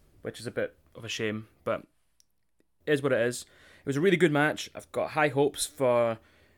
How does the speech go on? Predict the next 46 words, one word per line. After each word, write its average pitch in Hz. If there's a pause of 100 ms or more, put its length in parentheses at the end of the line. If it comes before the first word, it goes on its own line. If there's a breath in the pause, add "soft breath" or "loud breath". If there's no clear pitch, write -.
(160 soft breath)
this 139
feud 131
going 131
forward. 135
There's 131
no 156
way 135
this 117
feud's 104
over. 117 (880)
Not 135
if 120
you 107
cheat -
to 110
win. 113 (640 soft breath)
And 113 (240)
I've -
got 135
high 147
hopes 156
for 147 (400)
what 143
they 151
do 151
with 143
the 151
division. 156
I -
think 156
Britt's 147
the 151
star 143
of 135
the 139
division, 143
and 117 (160)
if -
she's 160
in 147
that 120
tournament, 139
she -
has 117
to 139
win. 147